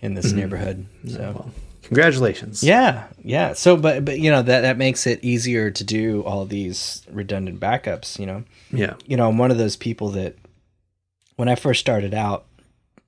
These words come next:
Speaker 1: you know, doing s-, like, serious work, um, you know, one of my first real jobs, I lost the photos, and it was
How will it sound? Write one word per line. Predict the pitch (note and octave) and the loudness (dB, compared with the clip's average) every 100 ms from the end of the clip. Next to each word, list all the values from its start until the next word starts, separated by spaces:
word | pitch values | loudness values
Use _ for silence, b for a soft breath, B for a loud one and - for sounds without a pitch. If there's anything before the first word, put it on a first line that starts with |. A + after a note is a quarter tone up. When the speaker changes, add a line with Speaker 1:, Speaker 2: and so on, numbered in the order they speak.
| _ - | _ -10
Speaker 1:
you | G#2 | -8
know, | |
doing | F#2 G2 | -6 -8
s-, | F#2+ - | -6 -6
like, | G#2 | -6
serious | - - A2+ A2 F2+ - | -4 -4 -2 -2 -4 -8
work, | F#2+ F#2+ - G#2+ | -10 -12 -18 -18
um, | G2 G2+ G#2 - b b b b b b b _ _ _ _ _ | -16 -14 -16 -20 b b b b b b b _ _ _ _ _
you | B2 | 0
know, | A#2 | 2
one | B2+ | 2
of | D3+ | 2
my | A#2+ G2+ - | 2 0 -8
first | - G#2+ G2+ - _ - | -4 -2 0 -4 _ -10
real | G2 G2+ F#2+ | -4 -2 0
jobs, | F#2+ G#2 F#2 F2+ - - - b b - _ - _ _ - | 2 4 2 -2 -8 -10 -18 b b -20 _ -20 _ _ -14
I | |
lost | F#2+ F#2 F#2+ - | -6 -4 -4 -6
the | F#2 | -8
photos, | F2+ F#2 E2 - - - - _ _ _ _ _ _ _ _ _ | -6 -6 -6 -10 -14 -18 -20 _ _ _ _ _ _ _ _ _
and | A2 G#2 | -6 -4
it | - | -4
was | F#2 - | -8 -10